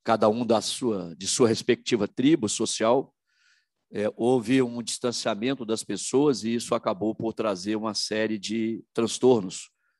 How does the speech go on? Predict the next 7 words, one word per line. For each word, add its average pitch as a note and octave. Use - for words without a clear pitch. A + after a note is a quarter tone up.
psíquicos -
nas A2
pessoas. -
Ah, A2
o B2
isolamento, A2+
ele G2